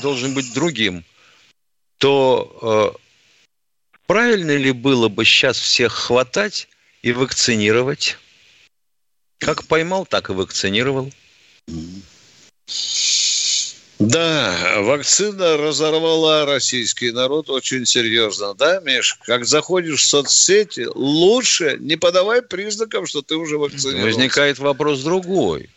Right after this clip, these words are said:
Speaker 1: А что, э, с мозгами нашего народа?
Speaker 2: Да, вот сейчас нам опять позвонят, скажут: "Народ
Speaker 1: Хорошо,
Speaker 2: виноват,
Speaker 1: пусть
Speaker 2: народ,
Speaker 1: позвонят.
Speaker 2: народ,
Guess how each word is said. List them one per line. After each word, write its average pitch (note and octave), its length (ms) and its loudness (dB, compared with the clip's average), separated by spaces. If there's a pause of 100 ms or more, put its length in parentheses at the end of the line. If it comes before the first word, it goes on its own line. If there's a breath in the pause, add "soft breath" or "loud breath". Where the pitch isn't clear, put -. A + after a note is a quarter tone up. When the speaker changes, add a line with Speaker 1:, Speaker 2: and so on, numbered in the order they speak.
Speaker 1:
А A#2+ 180 0
что, B2+ 720 2
э, G2+ 40 2
с - 120 2
мозгами C#3+ 760 0
нашего F2+ 560 -2
народа? F#2 580 -2 (2000 loud breath)
Speaker 2:
Да, A2 260 2
вот G#2 120 0
сейчас - 280 4
нам A2+ 140 -2
опять G#2 340 0
позвонят, G2 640 2
скажут: G#2 580 -4
"Народ A#2+ 220 2
Speaker 1:
Хорошо, F2+ 260 -4
Speaker 2:
виноват, A2+ 460 -2
Speaker 1:
пусть G2+ 140 -8
Speaker 2:
народ, A#2 460 0
Speaker 1:
позвонят. F2 300 -12
Speaker 2:
народ, G#2+ 260 -8